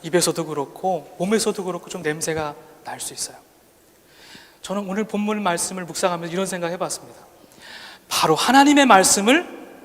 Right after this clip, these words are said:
그리스도의 복음 우리가 먹으면 어떻게 된다고요? 그리스도의 향기가 나는 거예요. 마찬가지인 거예요. 무엇을 먹느냐에 따라서 어떤 향기가 나는 거예요. 이것이 우리에게 주는 메시지입니다.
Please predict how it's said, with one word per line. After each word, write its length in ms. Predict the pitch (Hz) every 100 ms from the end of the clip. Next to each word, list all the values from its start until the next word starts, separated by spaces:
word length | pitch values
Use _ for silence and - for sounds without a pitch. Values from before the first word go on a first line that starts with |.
| - - - _ _ -
그리스도의 500 | 190 202 180 202 196
복음 280 | 190 185 185
우리가 360 | 170 175 170 - - - - -
먹으면 360 | 156 180 214 208
어떻게 240 | 165 160 170
된다고요? 460 | 160 147 160 294 - - - - - - - _ _ _
그리스도의 580 | - - 175 165 - 151
향기가 440 | - 233 220 196 170
나는 280 | 127 123
거예요. 240 | - - - - - - - - - - - _ _ -
마찬가지인 580 | - - - 156 127
거예요. 180 | - - - - - - - -
무엇을 500 | 147 151 170 170 175
먹느냐에 640 | 165 139 151 170 180 185
따라서 920 | 185 180 170 - 233 269 - - - -
어떤 380 | 135 - 165 160
향기가 380 | 156 151 151 147
나는 220 | 139 - -
거예요. 160 | - - _ _ _ _ _ _ _ _ _ _ _ -
이것이 180 | 170 170
우리에게 260 | 160 156
주는 220 | 151 151 143
메시지입니다. 640 | 143 160 151 143 135 -